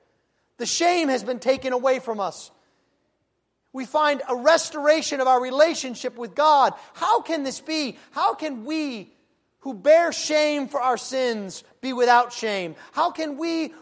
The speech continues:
who need forgiveness be forgiven? It is only because Christ was rejected for us.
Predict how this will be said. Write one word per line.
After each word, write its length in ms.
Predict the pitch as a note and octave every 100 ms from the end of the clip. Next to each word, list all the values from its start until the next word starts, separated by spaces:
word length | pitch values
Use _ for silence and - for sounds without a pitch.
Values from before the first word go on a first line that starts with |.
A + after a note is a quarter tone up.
| _
who 140 | C4
need 400 | B3+ C#4+ E4+ D#4
forgiveness 600 | C#4 B3+ C#4 C4+ B3+ E3+
be 320 | E3+ C#4+ D4
forgiven? 640 | - A#3+ G3 C4+ A3+ E3 A#2 _ _ _ _ _ _ _ _ _ _ _ _ _ _ _ _ _ _ _ _
It 100 | A3
is 140 | G#3 F#3
only 340 | C4+ C#4 B3+
because 420 | A3 A#3 A#3 G#3+
Christ 580 | - - D4+ C#4+ B3 -
was 200 | A3 G#3
rejected 800 | G3 G#3 D#3 C4 B3+ - F3+ D3 _ _ _ _ _ _
for 180 | - E4
us. 440 | G3 C#3 - -